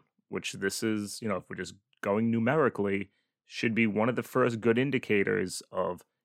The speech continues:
a whiter, more conservative electorate. And we have Catherine only coming in at three point six percent of the total vote. Sean outperforming her,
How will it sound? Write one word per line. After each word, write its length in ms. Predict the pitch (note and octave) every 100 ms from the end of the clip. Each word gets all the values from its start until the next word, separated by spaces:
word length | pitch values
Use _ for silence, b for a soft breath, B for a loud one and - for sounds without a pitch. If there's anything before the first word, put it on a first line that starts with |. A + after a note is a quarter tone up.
| _
a 140 | G2 F2 -
whiter, 720 | F#2 F2+ F#2+ A#2 A#2+ A#2+ A#2+
more 240 | A2+ G2+ G#2+
conservative 580 | G#2 - A2+ A2+ A2+ G2+
electorate. 500 | B2+ - G#2 F#2+ - _ _ _ _ _ _ _ _
And 140 | G#2 G2
we 140 | G2
have 400 | F#2 F#2+ F#2+ F2+
Catherine 560 | - G2+ G#2 A#2+ A#2 G#2+ -
only 220 | C3 C#3+
coming 300 | C3+ C3+ C3
in 140 | C3
at 120 | A2 -
three 220 | G#2+ A2
point 340 | - A#2 G#2
six 220 | - B2+
percent 380 | - - E2+ D#2 _ -
of 100 | E2+
the 80 | -
total 300 | - F2+ E2
vote. 260 | - - _ _ _ _ _
Sean 560 | - - A2 F#2+ A2 A2 A2
outperforming 580 | G2+ - - G2 F#2
her, 340 | B2+ D3+ D3+